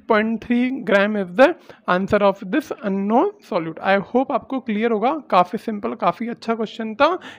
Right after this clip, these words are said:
कॉन्सेप्ट बस आपका यही फॉर्मूला है, इस फॉर्मूला में आपको वैल्यू पुट करनी है और आपका पूरा क्वेश्चन सॉल्व हो जाता है, ठीक है, क्लियर है। इस क्वेश्चन को नोट डाउन करिए आप।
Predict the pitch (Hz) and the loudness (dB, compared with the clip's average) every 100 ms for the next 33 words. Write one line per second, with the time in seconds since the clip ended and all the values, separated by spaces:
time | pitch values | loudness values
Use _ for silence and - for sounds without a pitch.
0 | - 285 233 254 202 220 220 - 214 196 | -4 -2 2 2 2 4 4 4 2 2
1 | 220 - 220 214 214 220 294 370 - - | 2 2 2 2 4 6 4 0 -14 -16
2 | - 269 - 262 226 214 202 269 220 202 | -6 -4 0 0 2 0 0 0 4 4
3 | 196 185 220 - 226 208 262 302 - - | 2 -4 -6 -6 -6 -4 -2 -4 -8 -20
4 | - 226 202 190 - 202 208 185 202 - | -6 2 4 2 -4 -6 0 2 2 -2
5 | - 214 - 277 320 - - _ - 220 | -10 -10 -2 0 0 -4 -20 _ -2 4
6 | 254 302 _ - - 226 233 214 160 - | 4 2 _ -14 2 6 6 4 -2 -2
7 | 135 156 - - - 254 - 330 - - | -6 -8 -12 -16 -6 -4 0 -2 -2 -20
8 | _ 233 262 277 311 - - - - _ | _ 0 6 6 4 -2 -12 -20 -20 _
9 | _ _ _ _ _ _ _ _ - - | _ _ _ _ _ _ _ _ -18 -4
10 | - - 262 - 254 240 233 185 156 190 | -4 0 -2 0 -2 0 -2 -2 -2 -2
11 | 214 202 214 262 339 | 0 -2 -2 -4 -6